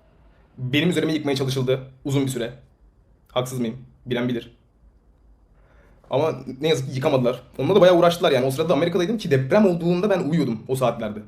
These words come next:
Sabah kalktım, telefonum sek-, yani seksen tane arama, doksan tane annem aramış, babam aramış. Diyorlar böyle böyle muhabbetler var ama elli bin kişi aramış, anladınız mı? Benim için önemli olan annem babam olduğu için genellikle de.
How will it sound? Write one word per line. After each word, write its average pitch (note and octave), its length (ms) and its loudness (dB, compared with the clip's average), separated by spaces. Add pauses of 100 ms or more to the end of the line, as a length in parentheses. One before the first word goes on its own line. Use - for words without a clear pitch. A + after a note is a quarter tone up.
(120)
Sabah D#3+ 240 0
kalktım, F3+ 300 -2
telefonum F3 320 -2
sek-, C#3 260 -8
yani C3+ 240 -4
seksen F3 320 -4
tane D#3+ 160 0
arama, D#3 200 -2
doksan D#3+ 260 -4
tane D3+ 120 -4
annem D#3+ 240 -2
aramış, D3 240 -2
babam D#3+ 180 0
aramış. D3 300 -6 (300)
Diyorlar C#3+ 280 -2
böyle D3+ 160 -4
böyle D3+ 140 -4
muhabbetler D3 420 -2
var C#3 100 -2
ama B2 100 0 (360)
elli G#3+ 220 0
bin G3+ 100 2
kişi F#3 160 0
aramış, B2 180 0
anladınız C3+ 340 -6
mı? A#2 140 -4
Benim C#3 160 -2
için C#3 120 -6
önemli C#3 160 -2
olan C3+ 100 -2
annem C3 260 0
babam B2+ 180 0
olduğu B2+ 120 -2
için A#2+ 140 -8
genellikle G#2+ 320 -10
de. - 40 -18